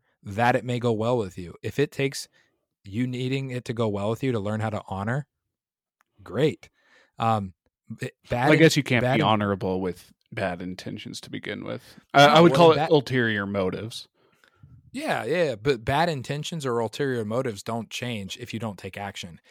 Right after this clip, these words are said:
Speaker 1: If you're waiting for your motives and ulterior, if you're waiting for your, uh, your motivations to change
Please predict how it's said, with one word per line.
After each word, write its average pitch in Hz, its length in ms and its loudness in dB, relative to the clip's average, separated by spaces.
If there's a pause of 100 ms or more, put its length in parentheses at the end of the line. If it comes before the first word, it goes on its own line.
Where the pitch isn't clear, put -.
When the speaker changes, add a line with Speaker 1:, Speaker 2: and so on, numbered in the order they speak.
(160)
Speaker 1:
If 110 140 -10
you're 165 120 0
waiting 139 320 0
for 147 100 -6
your 104 140 -4
motives 110 380 -6
and 104 200 -6
ulterior, 110 480 -6 (640)
if 123 160 -6
you're 127 80 -2
waiting 147 200 -2
for 143 100 -6
your, 120 260 -4
uh, 104 200 -8 (680)
your 117 120 -8
motivations 117 580 -2
to 143 100 -6
change 139 460 -6